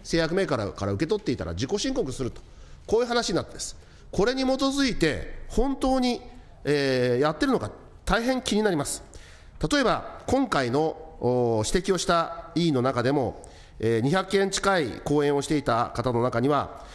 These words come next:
高齢者の安全な薬物療法ガイドライン二千十五、この査読者になっていた方がいます。この方は、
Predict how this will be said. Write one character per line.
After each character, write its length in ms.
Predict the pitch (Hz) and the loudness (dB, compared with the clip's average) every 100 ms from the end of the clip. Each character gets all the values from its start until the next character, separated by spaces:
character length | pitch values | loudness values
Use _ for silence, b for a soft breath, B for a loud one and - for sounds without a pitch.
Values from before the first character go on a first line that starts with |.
| B B | B B
高 200 | 175 202 | 0 2
齢 160 | 220 202 | 2 0
者 80 | 147 | 2
の 140 | 135 | 2
安 160 | 170 175 | 2 2
全 200 | 180 175 | 2 4
な 140 | 170 | 2
薬 340 | 139 151 - | 2 0 0
物 380 | 170 165 180 180 127 | -2 0 0 0 0
療 240 | 160 160 | 0 2
法 140 | 165 | 0
ガ 140 | 151 156 | 2 2
イ 40 | |
ド 80 | 151 | 2
ラ 100 | 139 | 2
イ 40 | |
ン 40 | 113 | 2
二 120 | 135 | 0
千 280 | 233 208 143 | 2 2 2
十 180 | 151 131 | 0 0
五、 180 | 110 - B B B B | -2 -6 B B B B
こ 120 | - - | 0 0
の 100 | 196 | 2
査 140 | 170 | 0
読 260 | 180 240 262 | 0 0 0
者 160 | 220 | 2
に 80 | 151 | 2
な 120 | 135 | 0
っ 40 | 131 | 0
て 120 | 113 | -2
い 60 | |
た 100 | 104 | 0
方 160 | 123 131 | -2 0
が 60 | 92 | -2
い 60 | |
ま 80 | 69 | -6
す。 140 | - B B B B | -12 B B B B
こ 120 | - | 0
の 120 | 202 208 | 0 2
方 220 | 202 190 | 0 2
は、 500 | 156 156 - - | 2 0 -4 -16